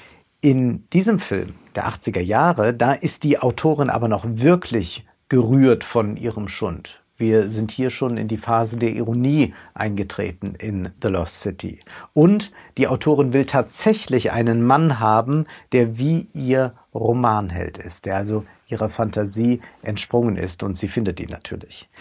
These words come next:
The Lost City ist die emanzipierte Version dieser Geschichte. Loretta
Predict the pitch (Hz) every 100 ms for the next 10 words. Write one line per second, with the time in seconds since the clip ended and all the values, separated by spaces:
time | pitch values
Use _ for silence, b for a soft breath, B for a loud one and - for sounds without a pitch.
0 | B - 123 139 - 196 196 165 156 -
1 | 139 - - 131 127 - 147 139 117 107
2 | - - 87 101 90 90 90 92 95 95
3 | 92 87 - 110 - 127 123 B - 123
4 | 123 - 139